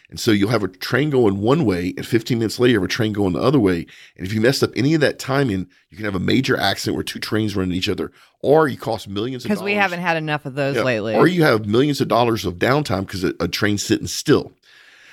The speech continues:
Speaker 1: In order to make sure things run like clockwork,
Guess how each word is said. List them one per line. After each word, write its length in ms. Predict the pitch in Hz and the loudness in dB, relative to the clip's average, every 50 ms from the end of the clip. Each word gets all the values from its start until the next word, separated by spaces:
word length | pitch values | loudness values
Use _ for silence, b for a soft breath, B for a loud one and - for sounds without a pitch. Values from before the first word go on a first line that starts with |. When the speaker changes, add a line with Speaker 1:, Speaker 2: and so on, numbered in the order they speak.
| b b b b b | b b b b b
Speaker 1:
In 120 | - 92 101 | -10 -4 2
order 200 | 107 127 151 156 | 2 4 4 4
to 120 | 143 143 | 2 2
make 120 | 131 139 | 2 2
sure 160 | 139 - - 120 | 2 0 -6 -4
things 280 | 110 123 117 110 104 | -4 -4 -4 -2 -2
run 120 | 117 107 107 | -4 -4 -2
like 200 | 104 95 - - | -4 -6 -6 -6
clockwork, 600 | - - - - 247 226 - - 92 87 98 - | -10 -8 -6 -4 -4 -4 -2 -2 0 0 0 -2